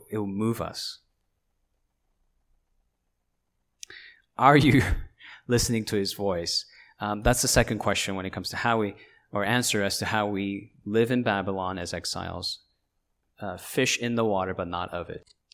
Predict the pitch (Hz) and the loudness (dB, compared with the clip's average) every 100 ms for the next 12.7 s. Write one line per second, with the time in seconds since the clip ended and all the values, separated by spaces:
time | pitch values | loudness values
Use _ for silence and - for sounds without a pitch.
0 | - 117 135 127 117 104 98 98 92 92 | -6 0 0 0 -2 -2 -2 -4 -4 -6
1 | 90 - 85 87 - 85 82 - 87 87 | -4 -6 -6 -6 -6 -8 -12 -12 -12 -12
2 | _ _ _ _ _ _ _ _ _ _ | _ _ _ _ _ _ _ _ _ _
3 | _ _ _ _ _ _ _ _ _ - | _ _ _ _ _ _ _ _ _ -20
4 | - 175 180 156 117 110 107 104 101 - | -6 -2 2 0 0 0 2 0 -2 -8
5 | - - - 110 104 87 90 127 _ _ | -2 -2 0 0 0 0 -2 -8 _ _
6 | _ _ _ _ - - _ _ - 135 | _ _ _ _ -20 -20 _ _ -6 -2
7 | 127 120 110 101 98 98 82 92 - - | 0 2 0 0 0 -2 -4 -6 -2 -4
8 | - _ _ _ - - _ - 92 90 | -4 _ _ _ -20 -20 _ -10 -8 -8
9 | - _ - 101 92 90 92 - 98 92 | -12 _ -12 -8 -6 -6 -6 -8 -12 -10
10 | 92 85 90 - - - _ _ _ _ | -10 -10 -12 -16 -20 -20 _ _ _ _
11 | _ _ _ _ _ _ - 151 135 120 | _ _ _ _ _ _ -10 -6 -4 -2
12 | 110 101 95 87 80 76 | -2 -2 -4 -8 -8 -10